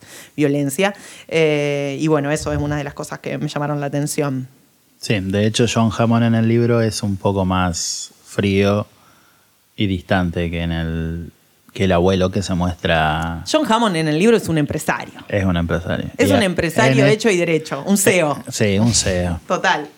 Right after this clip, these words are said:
Speaker 2: Y en la película no, es un abuelito de, con buena onda,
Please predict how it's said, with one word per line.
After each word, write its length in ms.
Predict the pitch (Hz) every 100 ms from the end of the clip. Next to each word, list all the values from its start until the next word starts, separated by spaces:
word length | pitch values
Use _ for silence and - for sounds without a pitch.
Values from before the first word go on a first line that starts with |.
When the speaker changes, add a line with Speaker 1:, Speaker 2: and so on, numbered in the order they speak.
| _ - - - - - _
Speaker 2:
Y 160 | 120 117
en 180 | 110 110
la 100 | 107
película 360 | 117 135 113
no, 200 | 107 98
es 200 | 98 98 98
un 100 | 98
abuelito 680 | 98 101 110 110 123 127 - _ _
de, 840 | 101 92 90 85 85 82 82 82 - -
con 180 | - 82
buena 340 | 90 87 90 101
onda, 540 | 101 101 104 101